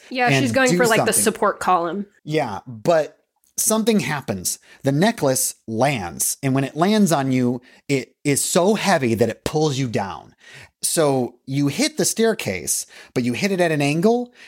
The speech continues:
Speaker 2: and it hurts real bad. And the staircase is solid onyx. Your plan wasn't gonna work anyways.
Speaker 1: Ooh.
Speaker 2: But you did it badly. So now mark another debility.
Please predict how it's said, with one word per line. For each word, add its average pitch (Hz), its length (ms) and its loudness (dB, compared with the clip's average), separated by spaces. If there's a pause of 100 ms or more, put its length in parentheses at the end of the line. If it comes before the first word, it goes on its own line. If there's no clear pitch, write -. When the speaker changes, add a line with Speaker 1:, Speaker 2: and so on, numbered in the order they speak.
Speaker 2:
and 123 160 0
it - 100 -8
hurts - 680 -2 (140)
real 135 300 2
bad. 98 440 -2 (480)
And 170 500 2 (120)
the 143 120 0
staircase 180 640 0
is 135 380 0
solid 180 800 0
onyx. 113 580 -2 (120)
Your 160 240 0
plan 185 340 0
wasn't 151 280 2
gonna 131 140 2
work 117 240 0
anyways. - 640 -8 (100)
Speaker 1:
Ooh. 254 460 2
Speaker 2:
But 180 220 2
you 156 200 0
did 175 140 2
it 107 260 -6
badly. 101 720 -4 (260)
So 131 540 0
now 131 680 0
mark 123 240 0
another 110 220 -2
debility. 80 440 -10